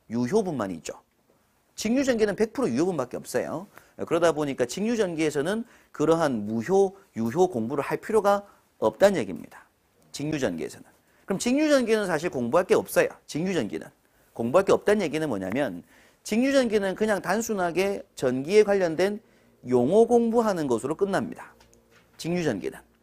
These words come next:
어차피 전압이 뭐 할 거라서. 일정할 거라서. 전압이 이십사 볼트면 끝인 거예요. 이십사 볼트 끝이죠. 근데 이제 교류는 전압이 몇 볼트라고 하는 값이 계속 뭐 한다고요?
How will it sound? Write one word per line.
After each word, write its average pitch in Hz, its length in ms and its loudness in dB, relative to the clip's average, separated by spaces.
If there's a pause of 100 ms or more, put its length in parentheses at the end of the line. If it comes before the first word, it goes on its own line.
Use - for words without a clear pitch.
(320)
어차피 262 320 0
전압이 151 300 0
뭐 135 120 0
할 101 80 2
거라서. 127 380 -4 (640)
일정할 247 400 4
거라서. 117 400 4 (320)
전압이 208 340 4
이십사 208 260 0
볼트면 190 340 0
끝인 247 280 -2
거예요. 113 260 2
이십사 175 220 -2
볼트 202 120 -6
끝이죠. 226 460 0
근데 190 180 0
이제 156 200 0
교류는 165 580 0 (360)
전압이 165 380 4
몇 202 120 2
볼트라고 202 440 0
하는 143 220 -4
값이 107 180 -4
계속 120 260 -6
뭐 113 100 2
한다고요? 113 400 -2